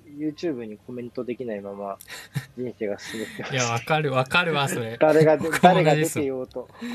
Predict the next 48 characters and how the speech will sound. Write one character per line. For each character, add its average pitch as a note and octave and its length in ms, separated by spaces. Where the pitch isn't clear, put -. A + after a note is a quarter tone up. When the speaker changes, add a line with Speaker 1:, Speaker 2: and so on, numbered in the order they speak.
Speaker 2:
僕 D3 140
も C#3 80
同 - 0
じ C#3 60
で C#3 60
す - 160
わ、 - 60
そ - 140
れ。 A#2+ 160
Speaker 1:
誰 A#3 300
が F#3 140
出 F#3 140
て F#3+ 180
よ F3+ 240
う E3+ 60
と、 D#3+ 580
獣 F#3 300
さ A3 100
ん G3+ 100
が G3+ 120
出 G3 100
て - 180
よ E3+ 180
う D#3+ 40
と、 E3+ 400
ポ F3 80
ー - 20
ル D#3+ 60
さ D#3 100
ん C#3 40
が C3+ 60
出 D3 120
て D3+ 160
よ C#3 160
う C3+ 60
と、 D3+ 480
特 E3 200
に B2 120
声 - 180
援 D3+ 460
を C#3+ 100
送 D3+ 160
る D3 80
こ D#3 120
と C#3 100
も A2 140
な A2 120
く、 A2 460